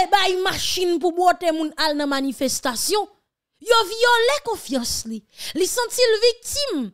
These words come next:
men yo pa bezwen ankò. Paske travay yo te bezwen fè, eh bien, ou fin fè, yo jeto nan bwa,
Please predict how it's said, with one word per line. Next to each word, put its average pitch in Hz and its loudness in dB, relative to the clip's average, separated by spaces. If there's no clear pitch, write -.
men 453 -2
yo 440 2
pa 453 -2
bezwen 311 0
ankò. 294 0
Paske 349 -2
travay 349 2
yo 359 6
te 349 2
bezwen 302 0
fè, 247 -4
eh 302 4
bien, 277 -4
ou 349 -2
fin 294 0
fè, 330 -2
yo 294 2
jeto 262 0
nan 262 -4
bwa, 269 -2